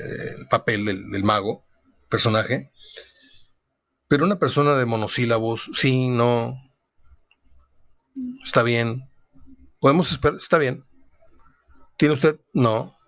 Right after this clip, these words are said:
¿Tiene usted sed? No. ¿Le gustaría pasar a la oficina a sentarse? A-?". Pues venía un poco agitado. "¿Le gusta recostarse en el sofá?". No.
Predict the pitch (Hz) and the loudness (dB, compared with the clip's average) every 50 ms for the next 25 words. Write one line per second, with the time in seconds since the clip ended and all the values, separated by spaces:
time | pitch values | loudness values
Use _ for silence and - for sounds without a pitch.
0 | _ _ _ _ - 156 139 131 160 139 - 160 160 - - - - 113 110 110 | _ _ _ _ 0 0 2 2 0 0 0 0 -2 -4 -4 -2 -2 0 0 0
1 | 131 - - _ - _ _ _ _ - - - - - - _ _ _ _ _ | -4 -8 -14 _ -20 _ _ _ _ -20 -20 -20 -20 -20 -20 _ _ _ _ _
2 | _ - - _ - - - 143 123 123 131 131 131 143 127 127 139 139 135 131 | _ -20 -20 _ -18 -16 -12 -4 0 0 0 2 2 2 2 2 2 0 0 -2
3 | 131 - 127 117 131 127 127 127 123 117 120 104 98 123 127 147 151 139 123 113 | -2 -2 -2 0 0 0 0 -2 -4 -6 -6 -4 -2 -2 -2 -2 -2 -4 -4 -4
4 | 110 110 110 110 113 113 113 113 117 - - 113 - 123 110 107 - 123 120 117 | -6 -6 -6 -6 -6 -6 -4 -4 -6 -6 -6 -4 -4 -4 0 2 2 2 2 0
5 | - 151 147 139 120 117 117 117 - 175 - - - 127 113 120 123 127 135 135 | -2 -2 0 0 -2 -2 -6 -8 -12 -16 -16 -6 -6 -4 0 2 2 2 2 2
6 | 127 135 131 - 131 113 - 113 98 - 113 113 113 113 110 104 113 120 120 - | 0 0 0 0 0 0 -2 -4 -2 0 0 0 -2 -4 -6 -4 -2 -2 2 2
7 | 147 127 131 - 120 110 - - 120 113 113 - 135 123 120 104 107 104 - 120 | 2 2 2 -2 -6 -4 0 2 2 2 0 -4 -6 -6 -4 -6 -4 -2 0 0
8 | - 196 214 233 196 175 143 123 117 - - | 0 -2 -8 -2 0 2 2 2 0 -4 -10